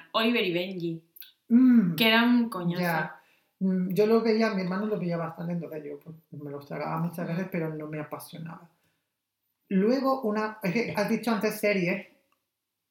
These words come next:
Speaker 2: y yo pensaba que ibas a hablar de series, no de dibujos.
Speaker 1: Mm.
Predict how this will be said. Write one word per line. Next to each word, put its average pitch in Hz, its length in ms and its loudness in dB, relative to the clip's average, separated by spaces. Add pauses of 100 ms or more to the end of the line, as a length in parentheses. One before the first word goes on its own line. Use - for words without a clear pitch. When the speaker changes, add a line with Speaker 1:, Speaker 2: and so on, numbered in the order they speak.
(180)
Speaker 2:
y 190 120 0
yo 185 80 0
pensaba 202 240 -2
que 185 80 -2
ibas 180 100 0
a 190 80 0
hablar 185 200 -2
de 156 120 -4
series, 160 500 -6
no 151 160 -10
de 156 120 -6
dibujos. 156 540 -8 (140)
Speaker 1:
Mm. 226 240 0